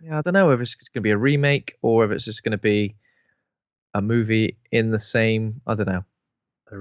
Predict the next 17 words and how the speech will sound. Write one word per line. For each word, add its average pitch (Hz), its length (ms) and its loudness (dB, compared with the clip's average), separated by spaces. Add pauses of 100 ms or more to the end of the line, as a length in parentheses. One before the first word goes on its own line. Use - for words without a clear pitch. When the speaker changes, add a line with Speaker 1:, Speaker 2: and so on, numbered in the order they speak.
Speaker 1:
But 107 160 2
Speaker 2:
remake - 240 -8
boot. - 160 -12
Speaker 1:
apparently, 101 640 -2
Speaker 2:
Yeah. 92 200 -14 (1160)
Speaker 1:
yeah, 107 220 -6
so, 104 500 -2 (280)
uh, - 80 -20 (180)
there's - 140 -8
not 110 160 -4
much 104 180 -6
else - 360 -4 (760)
about 110 300 0
that 90 280 -4
apart - 260 -8
from 101 160 -8
that. - 240 -4